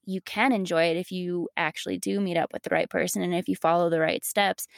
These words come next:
And so I wanna, like, encourage people to do it the right way. But as far as the taboo side of things, so one of the big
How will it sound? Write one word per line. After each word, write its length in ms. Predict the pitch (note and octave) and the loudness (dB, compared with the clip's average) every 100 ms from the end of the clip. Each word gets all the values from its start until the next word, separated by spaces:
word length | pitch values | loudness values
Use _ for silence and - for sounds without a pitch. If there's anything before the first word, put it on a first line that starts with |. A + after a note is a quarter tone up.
| - - - | -20 -16 -4
And 160 | G3 | 0
so 220 | F3+ F3 E3 | 4 4 4
I 180 | A3 B3+ | 2 2
wanna, 340 | A#3+ G3+ F#3+ | 4 4 4
like, 220 | D#3+ D#3+ - | 2 0 -4
encourage 540 | F#3+ F3+ A#3 A#3+ A3 | -6 -2 2 4 2
people 320 | - E3+ - E3 | 0 -6 -4 -6
to 60 | |
do 180 | E3+ E3+ | -2 0
it 160 | E3 - | 0 2
the 80 | |
right 240 | F3 D#3+ - | 2 2 2
way. 320 | F#3+ F3 E3+ G3 _ | 2 4 2 -4 _
But 140 | - F3+ | 2 2
as 420 | - G#3 G3 G3 | 4 2 2 -2
far 280 | - G#3+ A#3+ | 0 2 4
as 340 | A#3 G3 F#3 - | 4 2 0 -2
the 220 | G3 F3+ | -4 -4
taboo 560 | - - D#3 - A3 B3+ | -6 -4 -4 0 0 2
side 260 | - F#3 F3+ | 2 2 2
of 120 | F3 | -2
things, 500 | - E3+ E3 E3 - _ | -4 -2 -2 -4 -8 _
so 460 | - - A3 G#3 - | -8 0 2 2 0
one 260 | A3 A#3+ C#4+ | -4 0 0
of 160 | B3+ | 0
the 100 | G3+ - - | -2 -6 0
big 480 | G#3 G#3 G#3 G3 | 2 4 2 -2